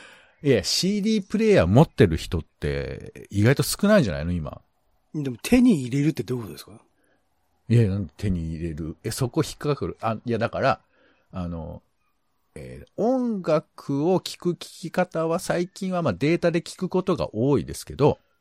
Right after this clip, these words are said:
Speaker 2: はい。データというかね、まあ、配信サブスクリプションサービスとかで聴くことが多い。
Speaker 1: そうそう。だけど僕はあんま配信サービスで、この音楽聴くっていう感じじゃないんですよ。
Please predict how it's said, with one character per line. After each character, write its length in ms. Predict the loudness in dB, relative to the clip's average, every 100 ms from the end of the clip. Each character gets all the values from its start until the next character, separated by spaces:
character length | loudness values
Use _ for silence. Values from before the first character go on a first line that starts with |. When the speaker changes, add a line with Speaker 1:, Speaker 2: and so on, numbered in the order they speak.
| _ _ _
Speaker 2:
は 180 | -10 -8
い。 160 | -8 -6
デ 140 | -2
ー 60 | -2
タ 80 | -2
と 80 | -6
い 20 |
う 40 |
か 100 | -4
ね、 160 | -2 0
ま 140 | -2
あ、 40 | -4
配 140 | -8 -8
信 160 | -8
サ 100 | -10
ブ 80 | -12
ス 80 | -8
ク 80 | -8
リ 100 | -8
プ 80 |
シ 80 | -10
ョ 40 | -10
ン 40 |
サ 120 | -12
ー 40 | -14
ビ 80 |
ス 80 | -12
と 100 | -8
か 80 | -6
で 100 | -6
聴 100 | -10
く 40 | -12
こ 80 |
と 40 | -10
が 60 |
多 20 | -4
い。 20 |
Speaker 1:
そ 120 | -4
う 60 | -4
そ 180 | -6
う。 40 | -4
だ 60 |
け 60 | -2
ど 60 | -2
僕 180 | -4
は 100 | -6
あ 40 | -4
ん 40 |
ま 80 | -6
配 340 | -2 -2 -2
信 400 | -2 -2 -4 -4 -6
サ 240 | -2 -2
ー 40 |
ビ 80 | -2
ス 180 | -4 -4
で、 300 | 0 0 -2 _ _ _ -8
こ 180 | -4
の 80 | -2
音 120 | 0 2
楽 220 | 2 0
聴 140 | -4
く 120 | -4
っ 20 | -4
て 220 | 0 0
い 100 | 2
う 160 | 2
感 340 | -2 -4 -2 -2
じ 140 | -2
じ 100 | 0
ゃ 60 | 2
な 180 | 2 0
い 100 | -4
ん 260 | -12 -14
で 100 | -14
す 140 | -12 -14
よ。 200 | -16